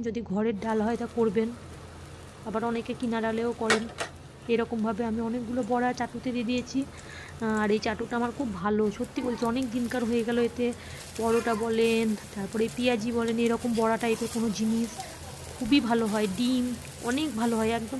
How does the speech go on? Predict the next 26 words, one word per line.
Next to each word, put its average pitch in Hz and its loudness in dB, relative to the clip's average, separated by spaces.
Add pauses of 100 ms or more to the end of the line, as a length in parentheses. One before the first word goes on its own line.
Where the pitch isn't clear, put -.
খুবই 302 2
তেল 247 4
তেলে 233 0
চাটুটা। 214 -2 (880)
বড়াগুলো 214 4
রেডি, 247 2 (420)
খুবই 262 4
মজা 247 4
হয়েছিল, 240 0
খুবই 240 -2
সুন্দর 233 0
হয়েছিল, 233 0
এত 233 -6
সুন্দর 247 -2 (160)
সেন্ট 233 2
কো-, - -6
ছাড়ছিল। 226 -4 (880)
আমি 220 0 (220)
আদা 214 2
দিয়ে 240 2
চায়ের 220 2
সঙ্গে 233 0
খেয়েছি। 226 2 (760)
ঘুমতে, 226 0
মানে 240 2
চাটা 226 0